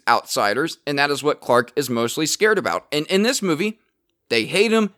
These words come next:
they love him, they hate him, they love him. It, it's kinda tropey when it comes to that aspect, but I didn't think it was too terrible on that front.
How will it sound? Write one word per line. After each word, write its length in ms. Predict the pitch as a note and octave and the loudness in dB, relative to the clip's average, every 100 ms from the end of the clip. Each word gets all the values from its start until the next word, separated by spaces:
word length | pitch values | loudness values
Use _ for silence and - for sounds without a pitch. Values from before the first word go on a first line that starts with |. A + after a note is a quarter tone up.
| _ | _
they 120 | - | -4
love 300 | B2 F#3+ E3+ | 2 2 2
him, 100 | F3+ | 0
they 160 | C3 B2+ | 0 2
hate 160 | G3+ | 2
him, 120 | A3 F3+ | 2 2
they 100 | D#3 | 2
love 240 | F#3 F3 | 2 0
him. 160 | F#3+ - | -2 0
It, 140 | G#3+ - | 0 2
it's 180 | G#3+ - | 0 -2
kinda 460 | - - A#3+ A3+ | -10 0 2 2
tropey 440 | G3 - F3+ F3 F3 | 2 2 2 2 -2
when 140 | D3+ | -4
it 80 | B2+ | -4
comes 280 | D#3 D3+ C3+ | -4 -6 -4
to 100 | B2+ | -2
that 280 | B2+ C#3 - | 2 0 0
aspect, 640 | A2+ B2+ - C#3 C#3 - _ _ _ _ _ - - | 0 0 -2 -2 -2 -4 _ _ _ _ _ -8 0
but 320 | F#3 F#3 - _ _ - | 2 0 -4 _ _ -6
I 180 | C4 C#4+ | -2 0
didn't 240 | G3 C3 | 0 -2
think 260 | C3 B2 A#2 | -2 -2 -2
it 120 | B2 | -2
was 260 | A2+ A2+ - | -4 -6 -10
too 460 | - - A3+ A#3+ | -8 -2 0 0
terrible 440 | - C#3+ A#2+ A2 G#2+ | -2 0 0 0 -4
on 140 | G#2 | -2
that 240 | A2 A2 | 0 -2
front. 320 | - A2 G2+ | -6 -8 -8